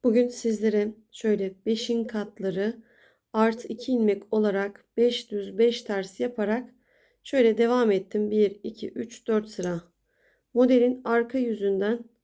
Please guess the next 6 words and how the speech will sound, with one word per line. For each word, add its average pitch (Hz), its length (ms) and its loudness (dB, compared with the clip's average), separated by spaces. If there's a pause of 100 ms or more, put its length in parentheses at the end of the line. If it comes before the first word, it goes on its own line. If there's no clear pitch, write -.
(120)
kurulumuna 208 760 0 (260)
başlıyoruz. - 840 -6 (960)
Şöyle 240 640 2 (220)
kenar 262 480 0
ilmeğini 214 720 2 (520)
örmeden 220 800 2